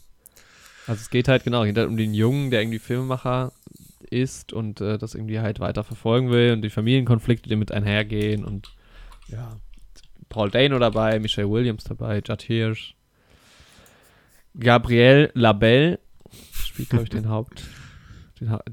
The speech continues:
Speaker 1: spielt Steven.
Speaker 2: Den
Speaker 1: Steven
Speaker 2: Steven.
Speaker 1: Spielberg. Ähm, Seth Rogen ist dabei. Auch schön.
Speaker 2: Ja.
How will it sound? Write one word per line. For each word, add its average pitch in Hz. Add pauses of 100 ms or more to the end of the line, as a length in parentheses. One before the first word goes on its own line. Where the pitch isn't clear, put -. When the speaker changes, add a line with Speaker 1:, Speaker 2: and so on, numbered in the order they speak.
Speaker 1:
spielt 110
Steven. 120 (800)
Speaker 2:
Den 107
Speaker 1:
Steven 104
Speaker 2:
Steven. 82
Speaker 1:
Spielberg. 110 (1400)
Ähm, 101
Seth 107
Rogen 101
ist -
dabei. 104 (360)
Auch 107
schön. 104 (520)
Speaker 2:
Ja. 107